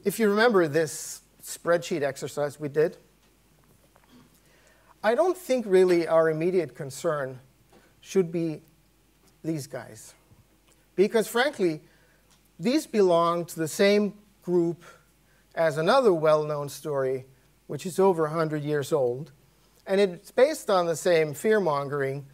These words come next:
Um, yes, of course, we should be careful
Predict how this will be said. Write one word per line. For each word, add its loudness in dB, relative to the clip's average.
Um, 2
yes, 2
of -4
course, -2
we -4
should -6
be -12
careful -6